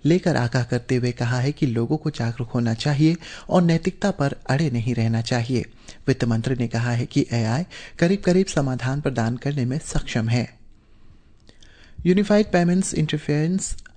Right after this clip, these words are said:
यूपीआई उपयोगकर्ता अब एक दिन में दस लाख रुपए तक के व्यक्ति से व्यापारी लेन देन कर सकते हैं। भारतीय राष्ट्रीय भुगतान निगम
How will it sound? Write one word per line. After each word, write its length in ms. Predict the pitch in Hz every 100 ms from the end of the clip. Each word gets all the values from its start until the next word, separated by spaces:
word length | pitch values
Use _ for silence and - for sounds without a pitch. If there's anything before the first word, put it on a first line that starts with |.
| -
यूपीआई 760 | 147 151 160 156 - 131 151
उपयोगकर्ता 760 | - 151 139 123 - 123 - 135
अब 320 | 143 - 120 -
एक 200 | 143 165
दिन 140 | 165 139
में 220 | 123 135
दस 220 | 123 - 131
लाख 240 | 127 -
रुपए 200 | 127 123
तक 180 | - 139 -
के 180 | 147 156 - - -
व्यक्ति 300 | 156 156 -
से 160 | 196 156
व्यापारी 420 | 131 120 123 135
लेन 240 | 131 120
देन 180 | 117 127
कर 180 | 170 123
सकते 360 | - 113 - 117
हैं। 260 | 120 120 - 127
भारतीय 520 | 117 113 - 127 151 - - -
राष्ट्रीय 340 | 147 156 - 165
भुगतान 500 | 135 - 135 147 175 -
निगम 800 | 131 127 - - - - 135 139